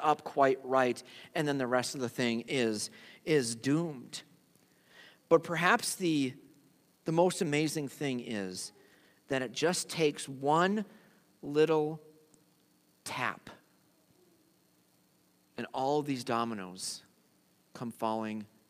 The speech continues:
down. Thousands upon thousands of dominoes falling. Because we live in such a highly individualistic society,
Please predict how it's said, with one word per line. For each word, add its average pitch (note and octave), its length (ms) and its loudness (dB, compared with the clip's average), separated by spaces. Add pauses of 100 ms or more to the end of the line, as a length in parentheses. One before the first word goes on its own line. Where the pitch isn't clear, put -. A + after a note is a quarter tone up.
down. F#2 440 -10 (840)
Thousands C3 720 0 (300)
upon A#2+ 400 -2
thousands C3 920 0 (520)
of B2+ 260 -4
dominoes B2+ 880 0 (440)
falling. D3 880 0 (2250)
Because F#3 400 2
we F3+ 100 2
live D3 320 6
in D3+ 160 -8
such C#3+ 260 0
a C#3+ 60 0
highly C3 460 0
individualistic A#2+ 840 -2
society, G#2 680 -4